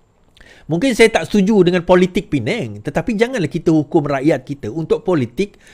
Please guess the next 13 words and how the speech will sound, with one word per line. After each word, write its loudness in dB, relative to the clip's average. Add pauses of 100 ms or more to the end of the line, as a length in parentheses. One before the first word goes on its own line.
untuk 0
tujuan 2
politik 2
kita. -4 (200)
Sebab -4
dia -4
nak -4
glamour. 0
Ya, -2
saya -2
tahu 0
kononnya 0
dia -2